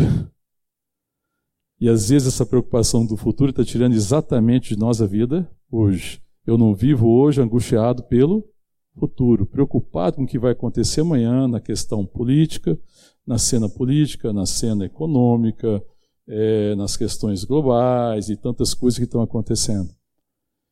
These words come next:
Isso tem nos tirado a perspectiva correta de ouvir de Deus hoje, de receber revelação de Deus hoje e viver hoje, entregar o que eu tenho para entregar hoje.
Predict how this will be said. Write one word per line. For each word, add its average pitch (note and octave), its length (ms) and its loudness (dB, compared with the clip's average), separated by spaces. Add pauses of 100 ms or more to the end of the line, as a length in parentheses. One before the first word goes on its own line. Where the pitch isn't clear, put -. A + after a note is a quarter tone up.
(100)
Isso A#2+ 220 0
tem C3 100 4
nos B2+ 180 2
tirado C3 760 -2
a B2 100 -12
perspectiva B2 640 -2
correta A2+ 640 -2 (300)
de G#2 420 -2
ouvir B2 420 2
de C#3 140 -6
Deus B2+ 280 -2
hoje, G#2+ 500 -4 (340)
de A2 120 -8
receber A2+ 460 -2
revelação C3+ 640 -2
de A2 120 -4
Deus A2+ 280 0
hoje G2+ 440 0 (400)
e A#2 120 -6
viver A2+ 400 0
hoje, G#2+ 540 2 (240)
entregar G#2+ 440 -2
o A2+ 80 4
que A#2 100 -6
eu G#2+ 40 -4
tenho A2 200 -4
para A2 120 -2
entregar G#2+ 380 -2
hoje. G2 500 0